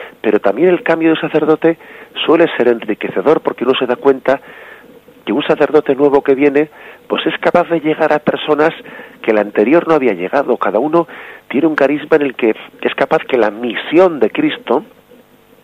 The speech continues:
eh, pues, mm, llegue a más rincones,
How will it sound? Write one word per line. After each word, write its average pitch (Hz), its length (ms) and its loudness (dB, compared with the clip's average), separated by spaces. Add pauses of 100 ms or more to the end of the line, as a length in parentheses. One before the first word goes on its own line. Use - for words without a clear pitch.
(640)
eh, 95 200 2
pues, 98 160 0 (160)
mm, 98 300 -6 (420)
llegue 143 220 2
a 143 60 2
más 131 180 0
rincones, 92 640 -2